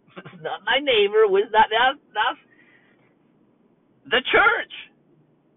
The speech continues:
Isn't that, isn't that, um, isn't, um, unbelie-, isn't that belie-, unbelievable, believable?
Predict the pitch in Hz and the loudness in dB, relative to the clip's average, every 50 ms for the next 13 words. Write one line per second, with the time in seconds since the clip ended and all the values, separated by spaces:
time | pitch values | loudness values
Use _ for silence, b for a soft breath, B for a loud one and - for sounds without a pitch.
0 | _ _ _ _ _ _ _ _ _ _ _ _ _ _ _ _ _ _ _ _ | _ _ _ _ _ _ _ _ _ _ _ _ _ _ _ _ _ _ _ _
1 | _ - - 240 - 453 453 415 330 320 - - - - 262 254 330 294 277 269 | _ -10 -8 -4 -2 0 2 2 2 2 0 -4 -6 -4 -4 -2 0 2 2 2
2 | 269 214 220 240 254 254 - - 220 349 - 277 262 254 247 240 240 - 185 202 | 4 4 2 2 0 -2 -4 -6 -6 -4 -2 0 2 2 0 0 -4 -2 0 0
3 | 233 240 233 220 214 208 202 214 214 214 220 220 226 220 220 214 190 196 180 185 | 0 0 -4 -6 -2 -2 -2 -2 -4 -8 -6 -2 2 2 2 2 2 0 -2 -2
4 | 190 202 - 175 180 196 196 196 190 190 196 196 190 190 196 185 170 165 175 170 | -2 -2 -2 -2 -2 0 0 0 0 0 0 -2 -4 -6 -6 -8 -4 -4 -2 -2
5 | 180 196 196 190 165 185 190 208 - | -2 -4 -4 -4 -4 -4 -6 -6 -8